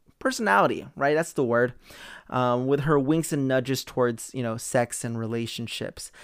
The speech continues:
I feel like Doja Cat's flow and bars on the hip hop side of things have, you know, uh, a bunch of quotable punchlines and is clever in both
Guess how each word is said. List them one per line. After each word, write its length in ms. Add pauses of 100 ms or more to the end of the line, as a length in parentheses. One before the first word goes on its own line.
(160)
I 100
feel 220
like 160
Doja 280
Cat's 400
flow 360
and 160
bars 300
on 80
the 80
hip 280
hop 220
side 200
of 80
things 260
have, 240 (320)
you 100
know, 200
uh, 360 (460)
a 80
bunch 260
of 200
quotable 500
punchlines 720
and 100
is 120
clever 340
in 160
both 320